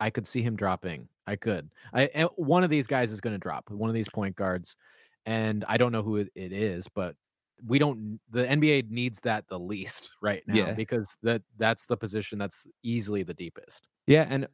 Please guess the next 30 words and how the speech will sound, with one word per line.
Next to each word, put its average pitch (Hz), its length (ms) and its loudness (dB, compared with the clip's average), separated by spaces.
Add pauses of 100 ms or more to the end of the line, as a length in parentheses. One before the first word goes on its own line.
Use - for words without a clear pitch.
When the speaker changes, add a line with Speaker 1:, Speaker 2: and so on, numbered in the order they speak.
(140)
Speaker 2:
I 127 80 4
think 165 220 2
whoever 135 480 4
gets 123 280 -2
those, 127 340 2 (240)
one 113 200 4
of 117 60 0
these 120 160 2
guys 113 300 4
that 104 160 -2
drops 104 420 0
is 101 160 -2
gonna 95 200 2
be 95 120 -4
happy, - 400 -6 (260)
<laughs> 135 240 -2
um, 104 220 0 (140)
because 104 320 0
I 101 80 0
think 101 200 -2
they're, 95 220 0 (260)
I 127 200 4
think 117 240 -4
they're 101 100 0
both 92 220 -4
gonna 90 160 -4
be 87 260 -2 (220)
at 95 120 -2
least - 180 -6
solid. 53 280 -6